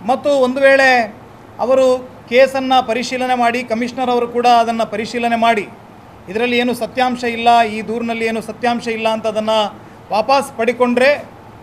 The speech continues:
ಈ ಪ್ರಕರಣ ಸುಖಾಂತ್ಯ ಆಗುತ್ತೆ. ಇಲ್ಲದೆ ಹೋದರೆ ನಾವು ಇದರ ಬಗ್ಗೆ ರಾಜ್ಯವ್ಯಾಪಿಯಾಗಿ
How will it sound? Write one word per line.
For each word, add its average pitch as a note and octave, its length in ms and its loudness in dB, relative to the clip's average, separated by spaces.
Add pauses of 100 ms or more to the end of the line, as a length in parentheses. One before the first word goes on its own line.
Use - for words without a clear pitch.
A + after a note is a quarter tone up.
ಈ B3 80 -4
ಪ್ರಕರಣ C4 400 -2
ಸುಖಾಂತ್ಯ C#4+ 480 0
ಆಗುತ್ತೆ. F#3 360 0 (640)
ಇಲ್ಲದೆ D#4+ 240 4
ಹೋದರೆ A3 500 4 (360)
ನಾವು C#4+ 200 0
ಇದರ C4+ 160 0
ಬಗ್ಗೆ A#3 400 2
ರಾಜ್ಯವ್ಯಾಪಿಯಾಗಿ A#3 1000 2